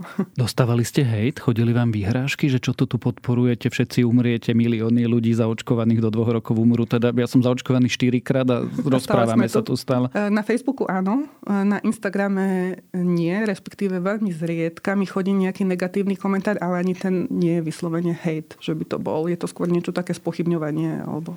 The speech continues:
Speaker 1: podobne.
Speaker 2: Čím sa riadite pri výbere témy toho, ako grafiku idete nakresliť a vlastne zrozumiteľniť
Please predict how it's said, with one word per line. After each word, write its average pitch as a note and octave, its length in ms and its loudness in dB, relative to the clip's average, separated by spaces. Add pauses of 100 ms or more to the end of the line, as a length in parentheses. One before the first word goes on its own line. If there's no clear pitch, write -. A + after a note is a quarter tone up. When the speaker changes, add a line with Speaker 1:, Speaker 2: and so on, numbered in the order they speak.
(140)
Speaker 1:
podobne. F3 540 -4
Speaker 2:
Čím B2+ 180 2
sa A#3 140 0
riadite C#3+ 360 2
pri B2+ 280 0 (140)
výbere B2 560 2
témy G#2 600 2 (140)
toho, A2+ 420 2 (580)
ako - 240 2
grafiku A#2+ 400 0
idete A#2 240 0
nakresliť A#2+ 840 0 (100)
a A#2 80 -2 (240)
vlastne A#2 560 -2 (320)
zrozumiteľniť A#2 1120 2